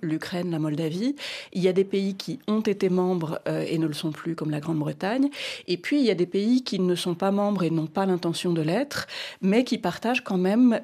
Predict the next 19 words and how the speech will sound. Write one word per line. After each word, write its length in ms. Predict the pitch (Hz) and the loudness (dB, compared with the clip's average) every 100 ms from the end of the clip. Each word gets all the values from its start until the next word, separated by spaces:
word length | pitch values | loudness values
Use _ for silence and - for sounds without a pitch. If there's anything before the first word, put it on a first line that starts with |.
| - | 2
un 160 | 190 | 4
espace 380 | 190 190 208 196 | 4 2 0 2
géopolitique 560 | 190 185 175 170 185 - | 2 2 0 -2 -4 -2
commun, 420 | 165 170 240 262 - | 0 2 2 2 0
la 200 | 156 147 | -2 -2
Suisse, 600 | - 196 233 - - - | -2 -2 -2 0 0 -2
l'Islande, 680 | 165 165 156 - 185 233 262 247 - - | -2 -2 -2 0 0 4 2 0 -8 -2
la 160 | 175 180 | 0 2
Norvège, 640 | 170 165 175 196 254 233 - - | 2 2 0 2 0 -2 -8 -16
qui 200 | - 185 | -6 0
ont 120 | 214 262 | 2 2
aussi 240 | 208 - 254 | 0 0 -2
quelque 200 | - 180 | -2 -2
chose 260 | 214 220 | 0 0
à 80 | 185 | 0
apporter 520 | 165 175 170 - 226 | -2 -4 -4 -2 0
à 80 | 208 | 0
ces 120 | - | -4
discussions 540 | 170 170 175 156 190 | -4 -4 -4 -4 -4